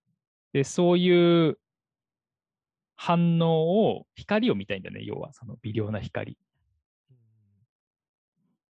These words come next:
そのために、フォトマルチプライヤーが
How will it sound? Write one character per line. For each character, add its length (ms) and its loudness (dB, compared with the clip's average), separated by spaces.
そ 100 -4
の 80 2
た 140 0
め 140 2
に、 440 0
フ 120 -10
ォ 20 -6
ト 120 -2
マ 140 0
ル 80 -12
チ 200 -20
プ 100 -6
ラ 100 -2
イ 80 -6
ヤ 120 -8
ー 40 -14
が 300 -8